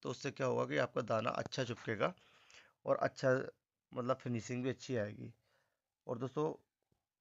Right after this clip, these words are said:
इधर सेट आउटों में आपका लग जाए, नीचे गिर जाए, तो पत्ती के साथ आप जानते हो सफा करने, पत्ती के साथ कर लेना, साफ हो जाएगा पत्ती से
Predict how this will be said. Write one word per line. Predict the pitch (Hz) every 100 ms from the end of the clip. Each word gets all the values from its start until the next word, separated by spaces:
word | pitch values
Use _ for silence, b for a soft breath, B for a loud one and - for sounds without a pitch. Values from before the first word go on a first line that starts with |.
| _ _ _ -
इधर | 127 117
सेट | - 120 117
आउटों | 135 131 127
में | 131
आपका | 127 -
लग | 127 120
जाए, | 113 120 120
नीचे | 117 120 127 113
गिर | 117
जाए, | 107 117 113 113 - B B B B _ _
तो | 135
पत्ती | 127 135 - -
के | 139
साथ | 127 127
आप | 131
जानते | 117 117 110 127
हो |
सफा | 120 117 123
करने, | 113 110 113 117 - -
पत्ती | 160 - 123
के | 123
साथ | 123 117
कर | -
लेना, | 117 110 151 226 - _ _ _
साफ | - 117 113 117
हो |
जाएगा | 113 113
पत्ती | 113 - -
से | 107 151